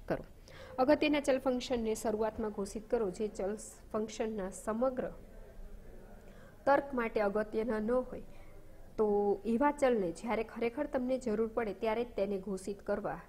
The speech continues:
યોગ્ય છે. Java-માં ત્રણ પ્રકારના વેરિયેબલ, ચલ કીધા છે, વેરિયેબલ, ઇન્સ્ટન્સ વેરિયેબલ, ક્લાસ વેરિયેબલ અને લોકલ વેરિયેબલ.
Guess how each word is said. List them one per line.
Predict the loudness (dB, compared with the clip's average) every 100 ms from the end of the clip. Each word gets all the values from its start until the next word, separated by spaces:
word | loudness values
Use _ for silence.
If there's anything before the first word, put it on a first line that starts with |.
| -2
યોગ્ય | 2 2 0 -6 -6 -10 -14
છે. | -12 -12 -14 -18 -18 -18 -12
Java-માં | -4 2 2 2 2
ત્રણ | 2 2
પ્રકારના | 0 -2 -2 -2 -4
વેરિયેબલ, | -4 -4 -6 -8 -8 -14 -4
ચલ | 0 0
કીધા | -2 -4 -2 -2
છે, | 0 0
વેરિયેબલ, | 0 0 -2 -4 -4 -6 -14 -18 -14 -4
ઇન્સ્ટન્સ | -4 -2 0 0 0 0
વેરિયેબલ, | 0 -2 -4 -4 -6 -14 -18 -20 -20 -20 -20 -8
ક્લાસ | 0 0 0 -2
વેરિયેબલ | -2 0 -2 -2 -4 -6 -14 -10
અને | -4 -4
લોકલ | -2 -4 -6 -6
વેરિયેબલ. | -8 -10 -12 -12